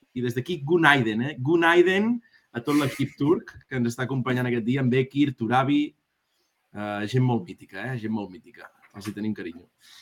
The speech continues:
Doncs va, que hem fet aquest speech, eh, que en Toni ha intervingut aquí.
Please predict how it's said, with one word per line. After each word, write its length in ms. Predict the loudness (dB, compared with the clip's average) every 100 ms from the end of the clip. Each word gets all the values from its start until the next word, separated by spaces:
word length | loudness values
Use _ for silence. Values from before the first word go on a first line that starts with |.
| _
Doncs 140 | 0 6
va, 220 | 8 8
que 80 | 4
hem 80 | 2
fet 140 | 4 6
aquest 220 | 4 4
speech, 400 | 4 4 2 0
eh, 460 | 0 2 2 0 0
que 80 | 0
en 60 |
Toni 220 | 2 2 2
ha 40 |
intervingut 400 | 2 2 2 2 2
aquí. 220 | 2